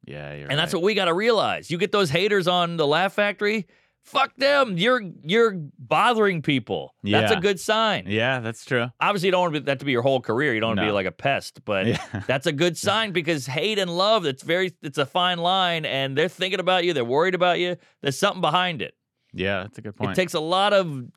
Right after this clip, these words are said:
Speaker 2: energy and burning calories to hate somebody.
Speaker 1: Yeah, you just want the hate to be what, like, five percent.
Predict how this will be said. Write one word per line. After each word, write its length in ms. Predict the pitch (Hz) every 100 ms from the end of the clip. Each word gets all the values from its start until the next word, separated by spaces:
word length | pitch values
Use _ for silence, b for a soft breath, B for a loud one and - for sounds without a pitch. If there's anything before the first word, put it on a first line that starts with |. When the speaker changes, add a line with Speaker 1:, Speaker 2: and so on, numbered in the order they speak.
| b b b _ -
Speaker 2:
energy 360 | 170 185 156
and 100 | 147
burning 320 | 120 143 156 131
calories 500 | 151 156 135 107 98
to 140 | 107
hate 200 | 117 139
somebody. 360 | 117 95 76 107
Speaker 1:
Yeah, 100 | 131
you 220 | 127 156
just 180 | 165 165
want 180 | 165 147
the 80 | 117
hate 260 | 127 127
to 100 | -
be 160 | 110 113
what, 220 | 104 82
like, 200 | 87 87
five 340 | - 98 90
percent. 420 | - 90 - 80